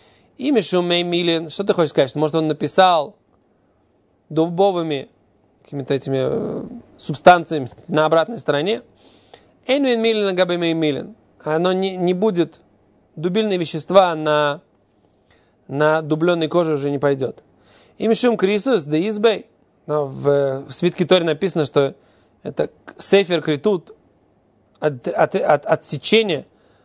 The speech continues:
А баинова косов ла, лишма, нужно же напи-, написать во имя нее. Влейка, этого нет. Вихитейма лехуш, может быть, опасаться будем. Агдим, я явля зуза,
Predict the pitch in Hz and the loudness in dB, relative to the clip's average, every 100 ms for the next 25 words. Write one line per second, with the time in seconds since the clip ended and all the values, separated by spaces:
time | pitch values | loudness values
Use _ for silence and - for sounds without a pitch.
0 | _ 143 139 151 170 170 151 180 175 185 | _ 0 2 2 2 0 0 2 0 0
1 | 175 220 277 165 147 202 208 147 147 143 | 2 2 2 -6 -4 -2 0 0 -2 -2
2 | 147 147 202 147 143 180 156 160 175 175 | -2 -4 -2 -2 2 2 4 2 2 -2
3 | 185 190 240 _ _ _ _ _ 135 160 | -2 -2 -8 _ _ _ _ _ 0 2
4 | 202 185 143 139 151 180 - _ _ _ | 2 0 -4 -2 0 0 -4 _ _ _
5 | _ _ - 139 151 165 202 180 175 175 | _ _ -10 -4 4 4 4 2 0 -2
6 | 139 - _ 147 147 147 151 147 135 180 | -4 -8 _ -4 -2 2 2 2 2 0
7 | 180 160 147 147 - 185 202 165 147 156 | 0 -2 -2 -4 2 2 4 -2 0 2
8 | 180 160 143 131 196 156 120 | 2 0 -4 -4 -2 -2 -2